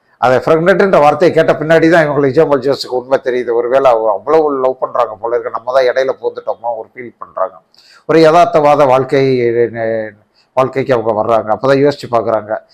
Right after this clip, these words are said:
அது உண்மையை சொல்லலாம்னு சொல்லி போய் உண்மையை சொல்லும்போது அங்க ஒரு இன்னொரு அதிர்ச்சி. அதுக்கப்புறம் எல்லாம் சுலபம் அப்படி சொல்லி முடிச்சுட்டாங்க படத்துல. அஹ், படத்துல கதையை கடைசி அதை பேசு-, பேசுவோம். அதுக்கப்புறம் படத்துல ஒளிப்பதிவு பிரமாதம்,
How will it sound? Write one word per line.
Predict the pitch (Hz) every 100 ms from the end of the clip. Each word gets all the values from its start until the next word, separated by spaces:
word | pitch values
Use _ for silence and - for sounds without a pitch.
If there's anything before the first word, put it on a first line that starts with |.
| _
அது | 139 151
உண்மையை | 156 175 170
சொல்லலாம்னு | 160 156 147 160
சொல்லி | 151 147 156 -
போய் | 156 147 135
உண்மையை | 139 160 156
சொல்லும்போது | 135 135 139 127
அங்க | 117 180
ஒரு | 170 143
இன்னொரு | 139 147 135 131 113 - _ _
அதிர்ச்சி. | - 135 127 - - _ _ _
அதுக்கப்புறம் | - 175 175 160 143
எல்லாம் | 131 135
சுலபம் | - 120 120 120 -
அப்படி | 127 120
சொல்லி | - 117
முடிச்சுட்டாங்க | 113 107 - 117 98 98
படத்துல. | 101 104 101 117 233 _ _ _ - - -
அஹ், | 123 117 110 - _
படத்துல | 135 139 135
கதையை | 139 139 139
கடைசி | - 131 139 139
அதை | 123
பேசு-, | 120 - - 113 -
பேசுவோம். | 127 120 - 110 165 - _ _
அதுக்கப்புறம் | - 135 139 139 135 123 113 113
படத்துல | 127 131 127 120
ஒளிப்பதிவு | 131 147 151 143 147 165 - -
பிரமாதம், | 117 135 147 139 -